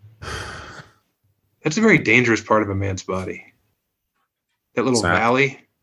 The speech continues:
Speaker 2: Sacktown?
Speaker 1: Yeah, no. No, like, right, yeah, on the outskirts of Sacktown, on, on the other side of the tracks.
Speaker 2: The folds.
Speaker 1: You know what I'm talking about? Yeah. It's
Speaker 2: The
Speaker 1: a bad
Speaker 2: barrio.
Speaker 1: place to be. Mm-hmm. Yeah, exactly. <laughs> The
Speaker 2: It reeks.
Speaker 1: favelas.
Speaker 2: It, it reeks very quickly.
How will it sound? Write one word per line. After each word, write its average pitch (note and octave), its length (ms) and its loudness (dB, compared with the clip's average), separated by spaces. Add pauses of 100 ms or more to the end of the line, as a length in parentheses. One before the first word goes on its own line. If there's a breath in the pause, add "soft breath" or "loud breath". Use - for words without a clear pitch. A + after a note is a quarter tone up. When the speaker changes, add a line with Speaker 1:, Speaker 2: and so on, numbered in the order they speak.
(120)
Speaker 2:
Sacktown? F2 440 -2
Speaker 1:
Yeah, F#2+ 60 2
no. A2+ 320 0 (800)
No, E3+ 180 4
like, A2+ 180 2
right, A#2 260 2
yeah, C#3+ 220 4
on A#2+ 80 2
the A#2+ 100 2
outskirts D#3 480 2
of E3+ 60 -4
Sacktown, F#3 760 0 (100)
on, B2+ 240 -2
on B2 120 -2
the B2+ 80 -2
other C3+ 120 2
side C#3 180 2
of C3+ 60 2
the C3 60 2
tracks. C#3 600 0 (340)
Speaker 2:
The - 80 -6
folds. G2 540 2
Speaker 1:
You C3 60 2
know C#3 40 4
what C3+ 120 -4
I'm D3 100 0
talking D3+ 180 -4
about? D#3+ 280 -2 (220)
Yeah. G#2+ 360 -2 (440)
It's - 100 -14
Speaker 2:
The G2 60 -4
Speaker 1:
a - 20 -4
bad F2+ 180 4
Speaker 2:
barrio. G2 280 6
Speaker 1:
place G#2 180 0
to - 100 -8
be. G#2+ 220 -2 (480)
Mm-hmm. A#2+ 480 -4
Yeah, B2 280 4
exactly. A#2+ 760 0
<laughs> E3+ 160 -2
The A3 640 0
Speaker 2:
It C#3+ 60 2
reeks. A#2+ 240 4
Speaker 1:
favelas. E3 460 2 (280)
Speaker 2:
It, A2 160 0 (120)
it A2+ 180 4
reeks B2+ 400 4
very A2 220 4
quickly. F#2 600 -2